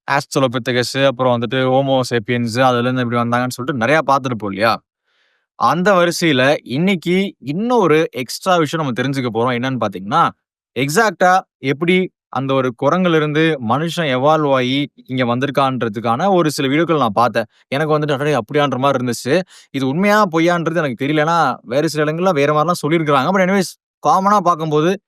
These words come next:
இந்த விஷயத்த நிறைய பேர் சொல்றாங்க. அது மட்டும் இல்லாம, எத்தியோப்பியால ஒரு சில வருடங்களுக்கு முன்னாடி ஒரு பல்லு, இந்த அந்த காலத்து மனுஷனுடைய பல்லு கண்டுபிடிச்சிருக்காங்க. "என்னடா, பல்லுல என்னடா இருக்க போகுதுன்னு?" கேட்டீங்கன்னா, அந்த பல்லு மூலமாக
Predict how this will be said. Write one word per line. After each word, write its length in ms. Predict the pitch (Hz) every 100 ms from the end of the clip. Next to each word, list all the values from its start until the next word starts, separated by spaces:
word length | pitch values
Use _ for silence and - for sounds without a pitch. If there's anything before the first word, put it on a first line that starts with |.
| _ -
இந்த 240 | 156 185
விஷயத்த 520 | 170 - 165 147 165 -
நிறைய 320 | 107 127 156
பேர் 240 | 156 151 -
சொல்றாங்க. 400 | 120 120 113 139
அது 200 | - 113
மட்டும் 220 | 123 127 170
இல்லாம, 400 | 151 113 117 147 _ _ - _ -
எத்தியோப்பியால 840 | 143 226 254 190 170 131 123 143 -
ஒரு 280 | 117 151
சில 180 | 143 143
வருடங்களுக்கு 520 | 139 165 170 135 127
முன்னாடி 380 | 139 156 139 170
ஒரு 400 | - 123 127 175 180 _
பல்லு, 420 | - 160 196 120 _ _ _ -
இந்த 300 | 117 113 95
அந்த 320 | 95 104 120
காலத்து 400 | 135 135 151 147
மனுஷனுடைய 480 | 143 143 - 147 175 185
பல்லு 280 | 143 160 220
கண்டுபிடிச்சிருக்காங்க. 800 | 170 147 139 123 117 113 104 139 - _ _
"என்னடா, 260 | - 127 170 139
பல்லுல 180 | 120 151
என்னடா 200 | 170 170
இருக்க 180 | 165 151
போகுதுன்னு?" 220 | 139 147
கேட்டீங்கன்னா, 600 | 143 127 117 104 143 165 110 _ _ -
அந்த 320 | 98 101 104
பல்லு 340 | - 117 160 180
மூலமாக 680 | 147 131 117 110 101 120